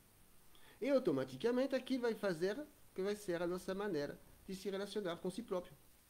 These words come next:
Como, por exemplo, eu sou um distante, uma pessoa que não gosta de falar, que assim que, ah, não gosta de falar, não é verdade não, mas assim, ah, que é quieta, que não liga, não responde, enfim,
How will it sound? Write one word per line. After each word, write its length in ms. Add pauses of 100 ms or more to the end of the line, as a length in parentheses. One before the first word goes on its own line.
(280)
Como, 180
por 200
exemplo, 280
eu 160
sou 200
um 60
distante, 480
uma 120
pessoa 360
que 140
não 240
gosta 280
de 80
falar, 440
que 80
assim 240
que, 220 (260)
ah, 160 (360)
não 160
gosta 220
de 60
falar, 220
não 100
é 60
verdade 380
não, 160
mas 240
assim, 340 (260)
ah, 200
que 220
é 40
quieta, 640
que 420
não 240
liga, 300
não 100
responde, 560
enfim, 340